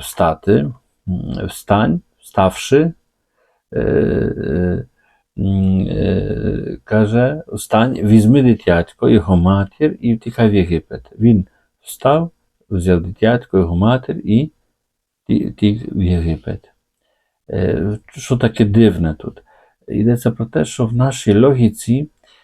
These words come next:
людській, мені здається, що в подружжі по-другому би трохи, е, люди би себе повели.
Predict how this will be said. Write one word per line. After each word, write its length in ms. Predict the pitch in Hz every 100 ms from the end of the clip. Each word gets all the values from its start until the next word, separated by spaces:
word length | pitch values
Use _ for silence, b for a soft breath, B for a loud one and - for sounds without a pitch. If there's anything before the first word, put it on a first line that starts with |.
| _ -
людській, 560 | 113 104 - 165 151 113 -
мені 400 | - 101 117 131
здається, 280 | 123 127 127
що 160 | 120 120
в 60 |
подружжі 480 | - 117 127 151 135
по-другому 680 | 131 127 127 120 127 110 90
би 140 | 78
трохи, 320 | 82 - 82 82
е, 460 | 69 95 - - - b b -
люди 140 | 101
би 100 | 98
себе 280 | - 92 90
повели. 540 | - 87 85 95 104